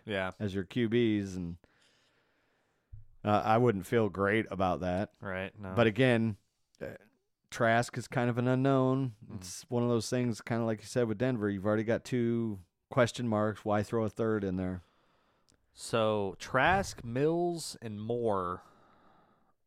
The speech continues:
Speaker 1: are probably the three that could go in the second. And so far, we've had, what, two, three teams potentially taking quarterbacks?
Speaker 2: Yeah. Yeah, we've
Speaker 1: Okay.
Speaker 2: got,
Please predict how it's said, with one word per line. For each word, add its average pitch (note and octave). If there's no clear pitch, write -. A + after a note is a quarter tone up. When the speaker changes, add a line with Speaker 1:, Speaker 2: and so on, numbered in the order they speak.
Speaker 1:
are G2
probably G#2+
the F2+
three G#2
that F#2+
could G#2+
go G#2
in F#2
the F2+
second. F2+
And F2+
so A2+
far, G2+
we've F#2+
had, G2
what, F2
two, E3+
three D#3+
teams F#3
potentially F3+
taking F3
quarterbacks? F#3
Speaker 2:
Yeah. G#2+
Yeah, C3+
we've F#3
Speaker 1:
Okay. G3
Speaker 2:
got, D#3+